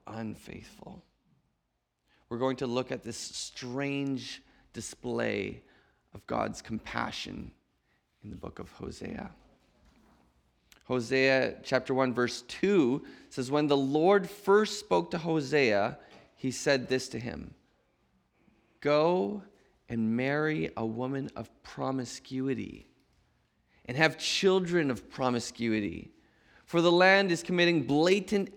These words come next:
acts of promiscuity by abandoning the Lord.'" God has all these commands to, like, be,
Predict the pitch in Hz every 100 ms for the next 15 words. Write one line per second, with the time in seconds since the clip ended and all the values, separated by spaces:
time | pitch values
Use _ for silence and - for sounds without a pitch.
0 | - 175 180 151 - - - 131 - -
1 | 165 170 165 - - 170 160 123 113 120
2 | - - - 131 135 127 113 139 147 151
3 | 127 113 110 113 113 - _ _ _ -
4 | 117 110 120 117 101 - - _ _ _
5 | _ _ _ _ _ _ _ _ _ _
6 | _ _ _ _ _ _ _ _ _ _
7 | 254 _ _ _ _ _ _ _ _ _
8 | _ - 185 208 185 180 165 151 180 196
9 | 196 175 - 156 147 165 151 127 - 147
10 | 139 127 143